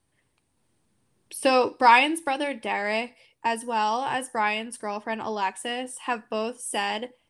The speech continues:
that they think Florence knows more about what happened that night.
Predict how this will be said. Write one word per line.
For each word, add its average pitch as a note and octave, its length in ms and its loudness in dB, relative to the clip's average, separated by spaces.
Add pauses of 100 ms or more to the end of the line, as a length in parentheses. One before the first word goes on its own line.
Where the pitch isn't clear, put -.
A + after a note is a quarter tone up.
(120)
that A#3 160 -2
they A3+ 200 2
think C#4+ 340 -2
Florence A3 540 -4
knows G#3+ 360 -4
more G3+ 340 -2
about G#3 300 2
what G3+ 180 0
happened F3+ 400 -2
that - 180 -4
night. - 380 -4